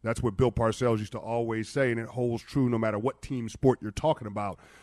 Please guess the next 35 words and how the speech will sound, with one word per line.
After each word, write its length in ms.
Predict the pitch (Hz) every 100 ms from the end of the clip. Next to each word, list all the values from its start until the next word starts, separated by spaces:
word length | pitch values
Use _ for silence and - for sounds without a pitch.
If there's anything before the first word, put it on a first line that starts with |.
| - -
Um, 520 | 127 110 107 104 104 104
but 140 | 139
in 100 | 120
basketball, 680 | 131 160 165 135 120 117 117
the 80 | 107
superstar 720 | - 180 - 127 139 127 117
has 560 | 110 120 117 113 110 - _ _ _ _ -
the 140 | 127
ability 600 | 120 95 139 131 120 117
to 520 | 110 131 120 113 107 -
make 300 | 120 117 98
that 260 | 123 -
much 240 | 127 120 117
more 220 | 120 123
of 80 | 113
an 100 | 107
impact, 520 | 127 127 139 139 -
that 180 | 123 -
much 240 | 123 - 120
more 180 | 120
of 80 | 113
a 20 |
difference, 480 | 101 131 135 165 156 -
and 180 | 107
that's 240 | 135 143 -
what 100 | 131
I'm 220 | 117 110
looking 320 | 135 135 113
for 260 | - 120 113
from 280 | - 117 104
Jason 320 | 113 107 104
Tatum, 300 | 147 135 110
because 260 | - 117
it's 100 | 104
clear 460 | - - 254 156